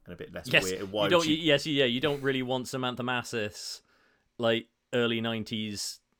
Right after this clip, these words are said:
Speaker 2: heartthrob that she was, introducing herself as Toadstool. It doesn't have quite the same
Speaker 1: <laughs>
Speaker 2: ring to it, because she doesn't know who she is, because as we find out,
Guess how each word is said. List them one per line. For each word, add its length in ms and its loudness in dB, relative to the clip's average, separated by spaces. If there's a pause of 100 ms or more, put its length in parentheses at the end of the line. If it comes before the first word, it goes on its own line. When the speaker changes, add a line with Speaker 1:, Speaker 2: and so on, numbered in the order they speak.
(140)
Speaker 2:
heartthrob 460 0
that 120 -8
she 100 -4
was, 560 0 (180)
introducing 540 -4
herself 300 -4
as 100 -10
Toadstool. 580 -4
It 80 -6
doesn't 180 -6
have 120 -6
quite 240 -4
the 80 -8
same 680 -8 (140)
Speaker 1:
<laughs> 120 -20
Speaker 2:
ring 340 -2
to 180 -4
it, 140 -6 (180)
because 200 -2
she 80 -4
doesn't 240 0
know 120 4
who 120 -2
she 220 -4
is, 160 -4
because 220 -8
as 200 -2
we 80 -4
find 320 -4
out, 280 2